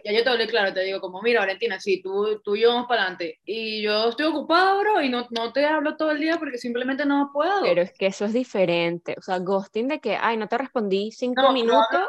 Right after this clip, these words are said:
Speaker 1: hablo más
Speaker 2: está
Speaker 1: de
Speaker 2: bien.
Speaker 1: responsabilidad afectiva. O
Speaker 2: ¿Cómo?
Speaker 1: sea, tipo,
Speaker 2: Sí, me perdí.
Speaker 1: que yo, que yo no te hable todo, o sea, tipo, no estoy hablando ya de ghosting, sino, tipo, es, es no tener responsabilidad afectiva, no querer hablar con la persona todo el día, o todos los días.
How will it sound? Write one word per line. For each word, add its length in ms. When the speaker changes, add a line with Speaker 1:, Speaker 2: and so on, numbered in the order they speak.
Speaker 1:
hablo 220
más 120
Speaker 2:
está 60
Speaker 1:
de 60
Speaker 2:
bien. 60
Speaker 1:
responsabilidad 640
afectiva. 480
O 80
Speaker 2:
¿Cómo? 60
Speaker 1:
sea, 160
tipo, 240
Speaker 2:
Sí, 60
me 100
perdí. 240
Speaker 1:
que 40
yo, 100
que 160
yo 80
no 140
te 80
hable 280
todo, 260
o 60
sea, 160
tipo, 200
no 80
estoy 140
hablando 240
ya 120
de 120
ghosting, 380
sino, 460
tipo, 400
es, 380
es 180
no 200
tener 220
responsabilidad 680
afectiva, 600
no 220
querer 200
hablar 200
con 120
la 100
persona 400
todo 200
el 120
día, 300
o 120
todos 200
los 140
días. 220